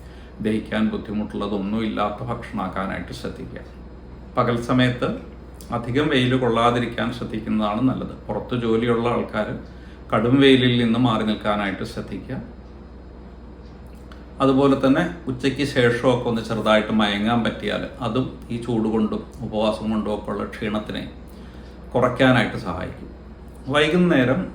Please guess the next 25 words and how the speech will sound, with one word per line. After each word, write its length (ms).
നോമ്പ് 340
തുറക്കുന്ന 460
സമയത്ത്, 440
നോമ്പ് 260
തുറക്കുന്നത് 560
കാരക്ക 300
കഴിച്ചുകൊണ്ടാണല്ലോ, 800
അത് 140
ഒന്നോ 240
രണ്ടോ 260
കാരക്ക 400
കഴിച്ചതിന് 520
ശേഷം 420
കഴിക്കുന്നത് 600
ചൂടുള്ള 560
ദ്രാവക 540
രൂപത്തിലുള്ള 640
എന്തെങ്കിലും 440
ആഹാരമായിരിക്കും 880
നല്ലത്. 240
കാരണം 260
ഒരു 160
ദിവസത്തെ 400
ഉപവാസം 500
കൊണ്ട് 200